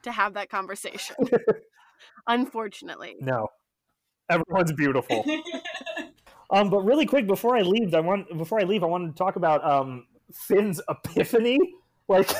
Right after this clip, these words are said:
Speaker 2: <laughs> it's in one scene, and I think it takes place, I think it takes up maybe forty seconds total. But, uh, first, uh, Cha-, uh, what's his name?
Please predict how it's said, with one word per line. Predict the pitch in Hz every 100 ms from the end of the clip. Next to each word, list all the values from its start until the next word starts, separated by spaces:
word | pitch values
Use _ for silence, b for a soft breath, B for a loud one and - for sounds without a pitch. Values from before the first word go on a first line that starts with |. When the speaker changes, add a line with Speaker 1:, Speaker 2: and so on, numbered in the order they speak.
| -
Speaker 2:
<laughs> | _ -
it's | 233 -
in | 247 175
one | 160 269 311
scene, | - - 233 190 170 -
and | 175
I | 196
think | 269 277
it | 254
takes | 240 220
place, | - 302 220 - - -
I | 196
think | 262
it |
takes | 285 208 233
up | 175
maybe | 175 170
forty | 143 - 170 196 208 175
seconds | - 185 - 147 -
total. | - 165 165 131 120 b b -
But, | 165 147 -
uh, | 170 156 143 b b b -
first, | 226 254 - - - _ _
uh, | 208 185 165 151 139 131 131 143 _ _ -
Cha-, | - 370 214
uh, | 165 147
what's | 151 151
his | 127
name? | 110 104